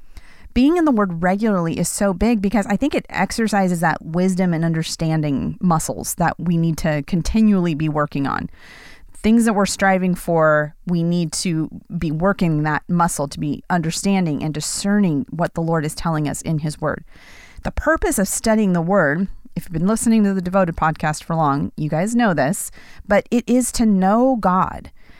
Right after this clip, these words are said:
I know I say that often, but sometimes Christians really get this mixed up and they think that the Bible is actually about us. It's, you know, like some kind of self-help book that's just gonna help us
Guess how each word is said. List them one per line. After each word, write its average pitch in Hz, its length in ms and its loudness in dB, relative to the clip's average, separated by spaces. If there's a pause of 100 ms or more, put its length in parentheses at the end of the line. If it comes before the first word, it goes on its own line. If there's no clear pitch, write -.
(120)
I 180 200 2
know 190 400 2
I 233 160 2
say 208 320 -2
that 214 180 2
often, 180 600 0
but - 200 0
sometimes 240 380 0
Christians 247 400 0
really 202 180 0
get 226 140 -2
this - 200 -4
mixed 165 300 -2
up 226 320 4
and 180 80 0
they 180 100 2
think 208 220 0
that 180 140 -4
the 185 60 -2
Bible 180 540 0
is 180 160 -8
actually 254 300 -2
about 185 300 0
us. - 460 -4 (380)
It's, - 360 -4
you 185 100 0
know, 165 140 0
like 170 200 -2
some 208 200 0
kind 202 160 0
of 185 80 2
self-help 208 560 0
book 165 180 0
that's 170 200 -4
just - 180 -6
gonna 175 160 0
help 190 240 0
us 180 320 0